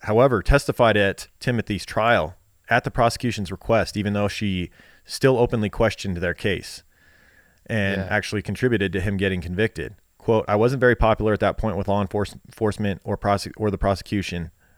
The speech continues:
Speaker 1: uh, Wheeler Holloway said. And she immediately regretted when Timothy got convicted, having played a role in getting him convicted. Soon after his conviction, conviction, Timothy's, uh,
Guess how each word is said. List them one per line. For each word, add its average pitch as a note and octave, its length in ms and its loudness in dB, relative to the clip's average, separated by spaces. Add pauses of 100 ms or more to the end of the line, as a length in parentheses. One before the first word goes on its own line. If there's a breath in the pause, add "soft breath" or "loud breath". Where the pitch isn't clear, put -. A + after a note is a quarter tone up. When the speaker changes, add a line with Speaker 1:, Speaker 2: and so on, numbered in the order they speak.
(140)
Speaker 1:
uh, F#2 160 -2
Wheeler F#2 240 0
Holloway F2 320 0
said. E2+ 320 -4 (640 soft breath)
And G#2 220 -2
she G#2 420 -2 (100)
immediately B2 420 4
regretted G2+ 520 0 (220)
when G#2 180 -4
Timothy G2+ 360 -4
got F#2+ 180 0
convicted, F#2 600 -4 (420)
having F#2+ 320 -2
played G#2 220 -2
a F#2+ 40 -2
role F#2 320 0
in F2+ 80 -4
getting F#2 220 -4
him F2 160 -6
convicted. F2+ 500 -4 (320 loud breath)
Soon C3+ 180 -2
after B2 240 4
his G#2 120 -2
conviction, G#2+ 580 -2
conviction, G2+ 580 0 (420 loud breath)
Timothy's, B2+ 720 0
uh, F#2+ 340 0